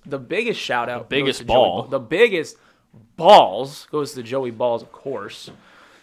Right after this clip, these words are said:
Speaker 1: Um, and yeah, just overall really pleased with the year. I think it's a great bounce back going from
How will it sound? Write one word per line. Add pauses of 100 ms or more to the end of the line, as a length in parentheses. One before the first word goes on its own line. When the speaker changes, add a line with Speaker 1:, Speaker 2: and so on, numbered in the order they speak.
(100)
Speaker 1:
Um,
and
yeah,
just
overall
really
pleased
with
the
year.
I
think
it's
a
great
bounce
back
going
from